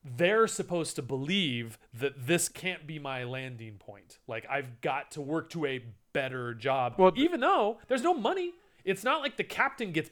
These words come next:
Speaker 1: paid more than Boimler does. Nobody gets paid anything.
Speaker 2: Right.
Speaker 1: Like,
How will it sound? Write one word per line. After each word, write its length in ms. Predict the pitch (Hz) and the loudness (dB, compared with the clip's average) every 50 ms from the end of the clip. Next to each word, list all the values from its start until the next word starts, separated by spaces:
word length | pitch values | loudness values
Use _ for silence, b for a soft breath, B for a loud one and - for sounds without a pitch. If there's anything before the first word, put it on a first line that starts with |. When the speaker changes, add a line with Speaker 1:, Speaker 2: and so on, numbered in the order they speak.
| _ _ - | _ _ -14
Speaker 1:
paid 680 | - - - 175 202 262 254 220 180 165 160 156 170 - | -8 -2 0 0 0 0 0 -2 -2 -4 -4 -4 -4 -6
more 320 | 156 156 156 165 170 175 | -4 -6 -4 -2 -2 -2
than 220 | 160 139 139 131 117 | -2 -4 -6 -6 -6
Boimler 440 | 120 139 190 330 349 262 165 123 | -4 -4 -4 -2 -4 -4 -6 -6
does. 300 | 117 123 117 139 208 202 - | -6 -4 -4 -4 -6 -6 -4
Nobody 260 | 254 330 392 392 403 | -2 0 0 2 0
gets 140 | 349 370 370 - | 0 -2 -4 -6
paid 280 | - - 262 330 339 339 | -2 -2 0 0 0 -2
anything. 340 | 339 381 415 403 - - 101 | -2 -2 -4 -4 -6 -6 0
Speaker 2:
Right. 240 | - 151 160 151 127 | 4 6 8 8 6
Speaker 1:
Like, 220 | 120 117 117 110 | 4 0 -6 -8